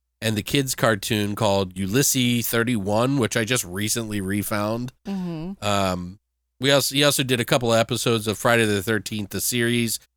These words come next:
Speaker 1: He was in Scanners Two and Brain Scan.
Speaker 2: Wow.
Speaker 1: Christina, what did you think of this fine straight-to-video movie?
Speaker 2: Well, I remember we watched the first one. I think we watched it last year for Voidtober,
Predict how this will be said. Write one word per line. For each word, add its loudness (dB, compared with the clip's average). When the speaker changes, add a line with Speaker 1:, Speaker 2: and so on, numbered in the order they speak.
Speaker 1:
He -2
was 0
in -4
Scanners -2
Two 4
and -2
Brain -2
Scan. -6
Speaker 2:
Wow. -4
Speaker 1:
Christina, 2
what 4
did 2
you 2
think 0
of -2
this 0
fine 2
straight-to-video 0
movie? 2
Speaker 2:
Well, 8
I 6
remember 2
we 6
watched 2
the 0
first 2
one. 4
I 4
think 0
we 6
watched 4
it 2
last 2
year 0
for -4
Voidtober, 0